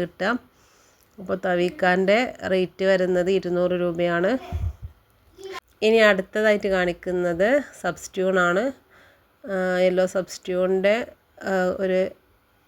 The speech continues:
പ്ലാന്റ് കൂടി സെയിലിനായിട്ടുണ്ട്. ഈ ഒരു പ്ലാന്റിന് റേറ്റ് വരുന്നത് ഇരുന്നൂറ്റൻപത് രൂപയാണ്. ഇതുപോലെ നോഡുള്ള ലീഫ് നോക്കിയിട്ട്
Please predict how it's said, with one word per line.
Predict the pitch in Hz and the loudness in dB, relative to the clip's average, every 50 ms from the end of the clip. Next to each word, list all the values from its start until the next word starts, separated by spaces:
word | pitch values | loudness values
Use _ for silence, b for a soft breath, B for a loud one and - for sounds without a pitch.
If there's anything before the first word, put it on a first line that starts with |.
| _ _ _ - | _ _ _ -6
പ്ലാന്റ് | 190 180 175 175 175 175 175 | -4 -2 -2 -2 -2 -2 -2
കൂടി | 175 175 175 175 202 | -2 -2 -2 -2 -2
സെയിലിനായിട്ടുണ്ട്. | 202 - 185 180 175 175 170 170 170 170 170 165 - 175 170 170 175 | -2 -2 -2 0 0 0 0 0 0 0 -2 -2 -4 -4 -4 -2 0
ഈ | 180 190 196 | 0 2 2
ഒരു | 190 185 185 185 - | 2 0 -2 -4 -4
പ്ലാന്റിന് | 180 175 170 170 170 170 170 175 175 180 175 | -4 -4 -2 -2 -2 -2 -2 -2 -2 0 0
റേറ്റ് | 180 170 170 - - 185 | 0 -2 -4 -6 -4 -2
വരുന്നത് | 180 180 175 175 170 175 175 175 | -2 0 0 0 0 0 0 0
ഇരുന്നൂറ്റൻപത് | 185 185 175 170 175 175 170 - 180 175 175 175 180 180 175 180 | 0 0 0 -2 -4 -4 -4 -4 -4 -4 -2 -2 -2 -2 0 -2
രൂപയാണ്. | 175 170 170 170 170 165 170 180 202 262 262 b b b b b b b b b b b b b _ | -2 0 -2 -2 -2 0 0 0 0 -2 -2 b b b b b b b b b b b b b _
ഇതുപോലെ | 208 185 180 175 190 185 185 185 196 220 - - | -10 -8 -4 2 4 4 6 6 4 2 0 -2
നോഡുള്ള | - 208 196 185 185 180 170 175 180 185 185 | -4 -2 0 2 2 0 0 0 0 0 0
ലീഫ് | 185 180 175 175 170 - _ 190 | 0 0 -2 -2 -4 -6 _ -4
നോക്കിയിട്ട് | 190 185 180 170 170 - _ 180 170 165 - 208 226 | -2 -2 -2 -2 -4 -6 _ -10 -8 -6 -6 -6 -6